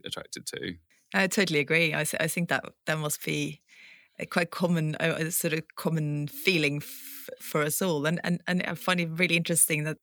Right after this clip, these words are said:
Speaker 2: with the covid nineteen, although we're all so different and individual, I mean, at least there is one common thing <laughs> for us all, and that is this virtual reality we've all been part of.
Speaker 1: Yeah.
Speaker 2: Yeah.
Speaker 1: And sort of,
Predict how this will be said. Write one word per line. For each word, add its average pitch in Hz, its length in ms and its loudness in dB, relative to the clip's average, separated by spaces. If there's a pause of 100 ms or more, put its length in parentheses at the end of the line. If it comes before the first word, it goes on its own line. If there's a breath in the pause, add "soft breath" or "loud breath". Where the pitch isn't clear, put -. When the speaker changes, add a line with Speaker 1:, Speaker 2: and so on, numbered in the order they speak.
Speaker 2:
with 170 180 2
the 170 80 2
covid 160 440 0
nineteen, 156 440 0
although 156 280 2
we're 156 120 0
all 160 280 2 (180)
so 160 240 6
different 143 600 -2
and 143 180 -2
individual, 151 680 0
I 160 40 -4
mean, 151 220 -4
at - 140 -6
least 165 180 -2
there 151 100 0
is - 440 2 (340)
one 160 480 2
common 156 360 0
thing 202 300 6
<laughs> - 80 0
for 196 100 4
us 220 200 8
all, 185 200 0
and 175 120 2
that 165 120 0
is 151 260 -2
this 147 180 -2
virtual 151 460 0
reality 151 420 0
we've 139 120 0
all 139 100 -2
been 139 200 -2
part 151 300 -4
of. - 140 -8 (460 loud breath)
Speaker 1:
Yeah. 113 440 4 (180)
Speaker 2:
Yeah. 170 240 2
Speaker 1:
And 120 260 2
sort - 220 -2
of, 113 160 -2